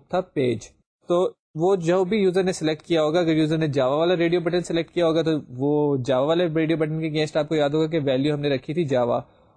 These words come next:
اور ویب design اینڈ development والے button کے against ہم نے ویلیو رکھی تھی ویب۔ تو یوزر نے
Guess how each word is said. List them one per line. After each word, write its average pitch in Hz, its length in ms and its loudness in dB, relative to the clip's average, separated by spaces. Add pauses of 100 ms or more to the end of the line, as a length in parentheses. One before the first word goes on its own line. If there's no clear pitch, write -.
اور 135 180 -2 (120)
ویب 160 200 0 (260)
design 156 280 0
اینڈ 156 140 -2
development 147 460 -2
والے 147 160 0
button 135 300 -2
کے 151 100 -4
against 147 260 -6
ہم 143 60 -10
نے 143 100 -2
ویلیو 135 320 0
رکھی 143 180 -6
تھی 185 120 -2
ویب۔ 131 240 0 (400)
تو 165 60 0
یوزر 180 240 0
نے 226 60 0